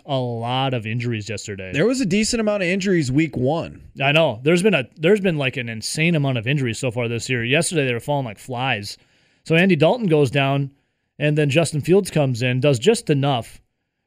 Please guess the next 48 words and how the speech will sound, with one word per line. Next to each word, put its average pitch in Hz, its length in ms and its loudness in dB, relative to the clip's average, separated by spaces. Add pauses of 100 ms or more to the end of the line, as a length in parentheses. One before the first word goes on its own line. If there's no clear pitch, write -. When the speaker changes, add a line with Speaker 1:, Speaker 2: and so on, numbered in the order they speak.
(120)
Speaker 1:
to 151 140 0
get 143 140 4
it 120 120 -2
done 135 320 0
as 135 360 -2
the 131 180 0
Bears 139 640 -2 (160)
go 147 160 0
on 143 160 0
to 123 100 -4
win 139 220 0
twenty 147 260 0
to 139 100 0
seventeen. 135 520 -2
Justin 151 260 0
Fields 139 200 0
was 123 100 -2
six - 280 -2
of 170 100 -4
thirteen, 139 540 -2 (520)
sixty 202 400 0
yards 170 240 2
passing, 147 560 0
one 160 420 2
interception. 139 800 0 (440)
Uh, 147 80 4
with 156 160 4
his 139 200 0
legs, 147 420 0
though, 123 240 -2
Fields 147 480 0 (140)
carried 156 200 0
the 139 60 -4
ball 135 180 0
ten 143 220 0
times 135 240 -2
for 127 100 -4
thirty-one 120 440 -2
yards. 110 420 -6 (520)
Uh, 135 100 -2
Bears 151 320 2
and 151 100 0
the 127 60 -2
defense 120 480 -2
really 123 160 -4
get 117 140 -4
it 101 100 -6
done. 110 280 -6